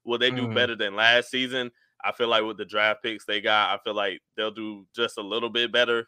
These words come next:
Speaker 1: but I don't see anything too crazy coming out of Detroit. But the Vikings, they, I don't see playoffs, but I definitely see a lot of tough games where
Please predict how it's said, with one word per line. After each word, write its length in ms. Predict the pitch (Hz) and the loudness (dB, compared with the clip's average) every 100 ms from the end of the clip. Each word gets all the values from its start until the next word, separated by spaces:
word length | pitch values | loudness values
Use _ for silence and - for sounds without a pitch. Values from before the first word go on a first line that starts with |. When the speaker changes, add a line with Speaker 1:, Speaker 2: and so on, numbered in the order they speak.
| _ | _
Speaker 1:
but 200 | 107 98 98 | -2 0 0
I 40 | |
don't 160 | 110 107 | -2 -4
see 160 | - 98 | -8 -10
anything 360 | 104 107 101 - | -10 -8 -10 -10
too 120 | 104 | -8
crazy 320 | 107 101 98 | -4 -4 -6
coming 260 | 110 101 98 | -10 -8 -6
out 140 | 95 | -6
of 100 | 90 | -8
Detroit. 380 | 87 - 95 - - | -14 -10 -10 -10 -10
But 140 | 104 | -10
the 80 | 98 | -8
Vikings, 600 | 107 117 - 127 120 - _ _ _ _ _ 113 | 0 0 0 -6 -10 -16 _ _ _ _ _ -6
they, 600 | 113 131 131 131 127 113 113 | 0 4 4 4 2 0 2
I 120 | 123 | 2
don't 340 | 107 147 156 | 2 -2 -2
see 180 | - 160 | -8 -10
playoffs, 720 | - 156 147 120 104 101 - 98 | -2 2 4 4 2 -2 -8 -8
but 260 | 110 101 - _ _ - | -2 -2 -4 _ _ -6
I 100 | 107 | -2
definitely 400 | 113 117 120 123 | 0 -2 -6 -8
see 180 | - 117 | -6 -4
a 80 | |
lot 340 | 104 104 107 101 | -2 0 2 0
of 60 | - | -4
tough 240 | 120 107 101 | -4 -4 -4
games 400 | 113 107 104 - | -4 -4 -8 -10
where 320 | 104 98 | -6 -4